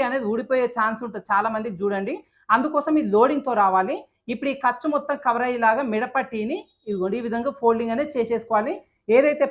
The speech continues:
పావించి ఎక్స్ట్రా పెట్టినామో అదే పావించి ఎగ్జాక్ట్‌గా ఫోల్డింగ్ అనేది వచ్చేస్తుంది. ఓకేనా? ఇలా పెట్టేసుకొని ఇప్పుడు ఈ పైనుంచి ఒక టాప్ స్టిచ్ వేసుకోవాలి. ఈ టాప్ స్టిచ్ కూడా ఎక్కడ వేసుకోవాలి? మనకి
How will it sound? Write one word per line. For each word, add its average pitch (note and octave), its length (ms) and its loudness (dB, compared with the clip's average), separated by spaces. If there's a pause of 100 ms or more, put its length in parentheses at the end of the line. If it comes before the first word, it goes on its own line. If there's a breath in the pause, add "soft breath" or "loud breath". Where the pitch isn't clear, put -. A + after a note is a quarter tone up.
పావించి B3+ 400 4
ఎక్స్ట్రా B3+ 280 0
పెట్టినామో A#3 320 -2 (180)
అదే B3+ 160 2 (160)
పావించి A3+ 360 4 (100)
ఎగ్జాక్ట్‌గా G#3 480 -4 (100)
ఫోల్డింగ్ A3 340 0
అనేది A#3+ 220 -2
వచ్చేస్తుంది. F3+ 400 -10 (100)
ఓకేనా? A3+ 280 -8 (420 soft breath)
ఇలా D4 120 6 (100)
పెట్టేసుకొని A#3+ 600 -2 (380)
ఇప్పుడు C#4+ 220 -2
ఈ - 20 -2 (100)
పైనుంచి D4+ 400 2
ఒక C4 100 0 (100)
టాప్ A#3+ 200 2
స్టిచ్ - 280 -8
వేసుకోవాలి. G#3+ 380 0 (140)
ఈ C#4 40 2 (120)
టాప్ C4 220 2
స్టిచ్ D#4 280 -6
కూడా C#4+ 120 0 (120)
ఎక్కడ C4+ 260 0
వేసుకోవాలి? A#3 520 2 (440 soft breath)
మనకి B3+ 280 0